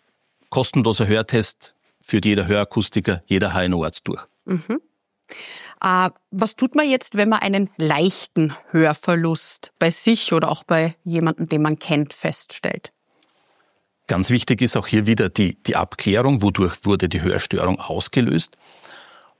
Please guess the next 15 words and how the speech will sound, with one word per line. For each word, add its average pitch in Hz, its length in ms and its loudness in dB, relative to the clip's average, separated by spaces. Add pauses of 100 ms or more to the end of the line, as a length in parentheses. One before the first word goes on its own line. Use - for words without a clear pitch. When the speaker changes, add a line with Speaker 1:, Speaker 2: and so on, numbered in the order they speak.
(120)
Speaker 1:
Und 170 300 4
auch 131 200 -2
leichte 110 480 0
Hörverluste 139 680 0
gehören 135 560 2 (280)
behandelt. 101 680 0 (440)
Behandelt 95 500 0
kann 104 220 2
auch - 200 -2
sein, 101 380 0
dass 101 160 -2
der 101 120 0
H-N-O-Arzt 90 580 2
ein 82 140 0
Hörgerät 87 600 -2